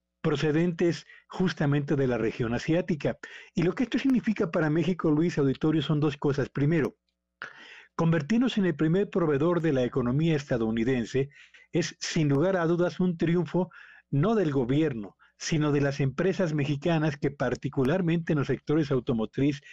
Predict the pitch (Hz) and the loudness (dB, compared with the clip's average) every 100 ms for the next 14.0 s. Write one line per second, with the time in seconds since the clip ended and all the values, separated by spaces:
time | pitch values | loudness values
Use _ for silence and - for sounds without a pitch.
0 | - - 147 117 113 - 139 139 139 170 | -16 -4 0 0 -2 -2 0 0 0 -2
1 | 185 - - - 165 185 - 190 170 151 | -4 -6 -20 -6 0 0 2 0 0 0
2 | 165 165 156 143 139 - 156 165 139 131 | 0 0 0 0 -2 0 0 2 0 0
3 | 113 113 110 120 135 139 135 120 110 - | 0 -2 -2 -2 0 -2 -2 -2 -2 -2
4 | 135 139 110 104 123 127 135 151 156 127 | 0 0 -2 -2 -2 0 0 2 2 2
5 | 147 - - _ - 147 139 160 143 170 | 0 -4 -20 _ -2 0 0 -2 -2 0
6 | 185 170 143 135 170 156 135 123 131 117 | 2 2 0 0 0 2 0 0 -2 -2
7 | 117 110 160 131 165 - - - 143 147 | -4 -2 0 0 -2 -4 -16 -6 -2 0
8 | 135 143 135 139 147 143 143 123 147 147 | 0 2 2 2 0 -4 -2 -2 0 -2
9 | 139 139 139 139 - - 143 127 123 139 | 0 0 0 -4 -14 -4 -2 0 0 -2
10 | - 131 117 - 113 - 117 117 123 120 | 0 0 0 -4 -6 -4 -2 0 0 -2
11 | 131 - 120 135 139 202 214 139 - _ | -4 -2 0 2 2 0 0 -2 -4 _
12 | _ _ _ - 135 123 110 113 160 - | _ _ _ -2 0 0 -2 -2 -2 0
13 | 131 147 - 123 110 110 135 113 117 | 0 0 0 -2 -2 0 -2 0 0